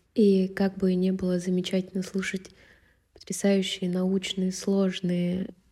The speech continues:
что-то для тебя открывающие подкасты или интервью, или читать какой-нибудь хороший научпоп, будто бы в этом всем есть место и для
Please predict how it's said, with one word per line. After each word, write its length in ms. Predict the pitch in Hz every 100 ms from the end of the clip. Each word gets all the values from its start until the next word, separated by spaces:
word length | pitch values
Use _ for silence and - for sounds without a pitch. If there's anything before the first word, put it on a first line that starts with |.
| _ _ _ _ _ _ -
что-то 320 | - - 202
для 140 | 196 190
тебя 340 | 190 190 190
открывающие 1000 | 190 - 190 190 185 180 - 185 180 190 - _ _ _ _
подкасты 640 | - 180 - 190 185 - 185
или 680 | 180 185 185 180 180 180 - - - _
интервью, 840 | - 185 185 180 180 180 180 - 254
или 340 | - 190 180
читать 760 | 185 190 190 185 - - - - _
какой-нибудь 560 | 190 190 185 180 185
хороший 460 | - 190 190 190 190
научпоп, 600 | 185 185 - - 185 - - _ _ _ _ _ _ _ _ _ _ _ _ _ _ _ _ _ _ _
будто 260 | - 208 208
бы 120 | 196
в 60 | 185
этом 240 | 185 185
всем 240 | 185 196 196
есть 260 | 185 180
место 360 | 190 185 - 185
и 120 | 175
для 460 | 170 185 180 175